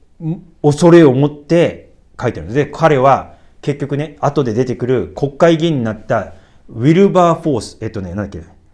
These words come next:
えっと、ウィリアム・ウィルバーフォースっていうね、これもバリバリのクリスチャンですけども、え、彼の顧問というか、アド-、アドバイスをあげる、霊的な助言者になったんですね。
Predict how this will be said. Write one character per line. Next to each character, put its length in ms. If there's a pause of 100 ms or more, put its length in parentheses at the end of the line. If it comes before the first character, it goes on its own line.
(220)
え 220
っ 40
と、 80
ウ 120
ィ 60
リ 140
ア 60
ム・ 120
ウ 60
ィ 80
ル 80
バ 180
ー 40
フ 80
ォ 20
ー 40
ス 100
っ 20
て 80
い 40
う 40
ね、 200
こ 100
れ 60
も 280
バ 120
リ 80
バ 100
リ 60
の 100
ク 100
リ 60
ス 40
チ 60
ャ 20
ン 40
で 60
す 80
け 60
ど 80
も、 240 (520)
え、 100
彼 380
の 260 (140)
顧 180
問 160
と 80
い 20
う 40
か、 60
ア 160
ド-、 160
ア 100
ド 120
バ 160
イ 40
ス 100
を 40
あ 60
げ 120
る、 180 (260)
霊 240
的 240
な 100
助 180
言 180
者 100
に 60
な 80
っ 20
た 100
ん 40
で 40
す 120
ね。 100